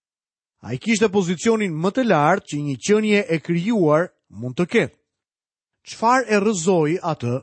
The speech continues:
poshtë? Ezekieli nuk na e tregon këtë,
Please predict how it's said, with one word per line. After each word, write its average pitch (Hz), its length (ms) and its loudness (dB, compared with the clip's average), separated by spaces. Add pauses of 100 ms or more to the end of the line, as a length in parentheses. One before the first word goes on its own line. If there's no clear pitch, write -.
(160)
poshtë? 170 400 -2 (800)
Ezekieli 202 600 2
nuk 214 280 -2
na 240 140 -2
e 233 40 -4
tregon 233 460 0
këtë, - 180 -8